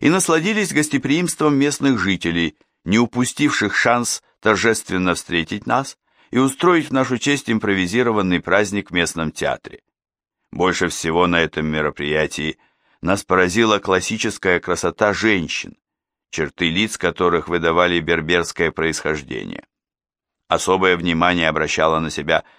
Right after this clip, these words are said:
молодая девушка – единодушно признанная нашей, состоящей из представителей всех западноевропейских государств компанией, идеалом женской красоты.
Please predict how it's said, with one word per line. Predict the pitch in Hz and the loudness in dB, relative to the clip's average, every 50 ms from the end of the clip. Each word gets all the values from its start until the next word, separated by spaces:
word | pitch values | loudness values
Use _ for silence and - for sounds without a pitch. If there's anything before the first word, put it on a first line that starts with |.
| _ _ _ _ - | _ _ _ _ -2
молодая | - 101 101 101 98 113 123 127 127 123 | 0 2 2 2 2 2 2 2 2 0
девушка – | 113 101 104 101 92 82 76 71 - - - - - - - _ _ _ _ _ _ _ | 0 2 2 4 4 2 0 -2 -6 -6 -6 -6 -6 -6 -8 _ _ _ _ _ _ _
единодушно | - 82 90 92 98 98 98 101 101 95 127 135 - - 107 101 | -4 -4 -2 0 0 2 2 2 2 2 0 0 0 -2 -2 -2
признанная | - 95 104 104 87 92 95 95 95 92 92 92 90 92 90 87 | -2 -2 -2 -2 -2 -2 -2 -2 -2 0 0 2 2 2 2 2
нашей, | 87 95 92 90 - - 87 85 - | 2 2 0 0 0 -2 -4 -4 -4
состоящей | - - 90 - - 87 87 95 95 92 - - 87 | -6 -8 -10 -8 -4 -2 0 2 2 0 -2 -4 -6
из | 82 - | -6 -6
представителей | - 90 85 - - - 85 87 90 87 - 90 87 80 | -6 -6 -6 -6 -6 -6 -4 -4 -4 -2 -2 -2 -2 -2
всех | 78 - 101 101 98 82 | -4 -2 -2 -2 0 0
западноевропейских | 90 87 - - 82 90 85 82 82 85 82 98 92 87 - - 85 73 | 0 0 0 -2 -2 -2 0 0 0 -2 -2 -2 -4 -4 -4 -6 -6 -4
государств | 78 78 - - 80 85 90 87 - - - | -6 -6 -8 -6 -2 0 0 0 0 -2 -6
компанией, | - 80 73 71 - - 113 131 143 143 139 143 143 139 139 _ _ _ _ _ _ _ - _ - | -4 -4 -4 -2 0 2 2 2 2 2 2 0 0 -2 -4 _ _ _ _ _ _ _ -12 _ 0
идеалом | 127 123 107 95 113 120 127 131 135 139 139 135 127 104 | 0 0 2 2 2 4 4 4 2 2 2 0 0 0
женской | 87 104 104 107 101 - - 101 98 | 0 0 0 0 0 -2 -4 -4 -2
красоты. | - 92 90 - - 69 - - - 50 | -2 -2 -4 -2 -4 -6 -6 -8 -14 -14